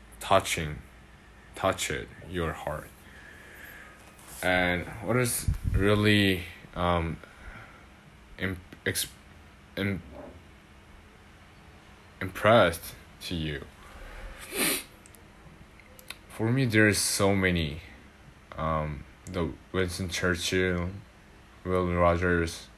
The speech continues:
Steve Jobs, and from Unknown, or Vernon Sanders Low. Um, but I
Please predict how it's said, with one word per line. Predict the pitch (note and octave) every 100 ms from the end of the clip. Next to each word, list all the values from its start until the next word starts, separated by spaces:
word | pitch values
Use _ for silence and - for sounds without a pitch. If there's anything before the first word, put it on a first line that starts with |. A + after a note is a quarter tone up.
| -
Steve | - - F#2+ E2
Jobs, | F2+ E2 D#2+ - - - - - - - - - - -
and | D#2+ -
from | - G2 F2 D2+ - - - - - - - - - - - -
Unknown, | F#2 F2 E2+ E2+ E2+ F2 F2 F2+ - - - - - - - - - -
or | F2+ F#2
Vernon | F2 F#2+ F#2+ F#2+ F#2+ F2+ F2+ -
Sanders | - E2+ F2 E2+ - F2
Low. | E2 D#2+ D#2+ - - - - - - - - - - - - - - - - - - - -
Um, | F#2 F#2 F2+ F2+ F2+ F2 F2 - - - - - - - - - - -
but | G#2 G#2+ G#2+ A2 G#2+ G#2+ G#2+ G#2+ G#2+ G#2+
I | A2 A2+ G2+